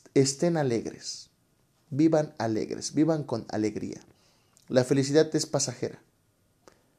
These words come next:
Pero la alegría es una decisión. Decidan estar alegres. Decidan enfrentar las cosas con alegría. Sí, sé que hay días que me pongo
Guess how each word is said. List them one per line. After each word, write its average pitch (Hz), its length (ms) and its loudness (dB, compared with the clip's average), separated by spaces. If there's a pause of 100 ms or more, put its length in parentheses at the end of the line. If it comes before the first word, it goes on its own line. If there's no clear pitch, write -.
(100)
Pero 123 180 4
la 120 60 8
alegría 127 380 4
es 143 100 -2
una 143 140 -2
decisión. 110 500 -4 (500)
Decidan 139 600 6
estar 120 260 0
alegres. 123 600 -4 (340)
Decidan 160 420 6
enfrentar 127 480 0
las 135 180 -2
cosas 120 420 -2
con 110 180 -8
alegría. 107 420 -4 (500)
Sí, 277 460 8
sé 170 240 4
que 170 100 4
hay 160 120 10
días 139 300 6
que - 120 -4
me 113 140 2
pongo 117 500 0